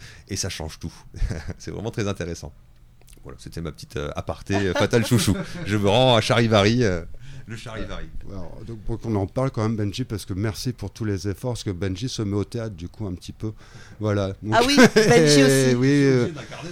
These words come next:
Speaker 1: aussi.
Speaker 2: voilà, Benji n'est plus qu'un, n'est plus un guitariste, euh, sur, sur le côté, il est plus, enfin voilà, il prend ça, on est en duo, en fait, du coup, il a toute sa place. Et puis,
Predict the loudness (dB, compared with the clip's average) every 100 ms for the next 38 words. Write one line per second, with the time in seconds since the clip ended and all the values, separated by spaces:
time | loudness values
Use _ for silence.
0 | -14 -6 0 2 4 4 4 4 4 2
1 | 2 -2 0 0 0 0 0 -4 -6 -4
2 | -2 0 0 0 -2 -4 -4 -2 -2 -2
3 | -4 -4 -4 -4 -6 -4 -4 -6 -8 -2
4 | 0 2 2 2 0 0 -2 -2 0 0
5 | 0 0 -2 -2 -8 -4 -2 2 4 4
6 | 4 4 2 2 0 -2 -4 -4 -4 -2
7 | -4 -4 -10 -2 -2 -2 -2 -2 -4 -8
8 | -16 -20 -20 -20 -14 -4 -2 -2 -2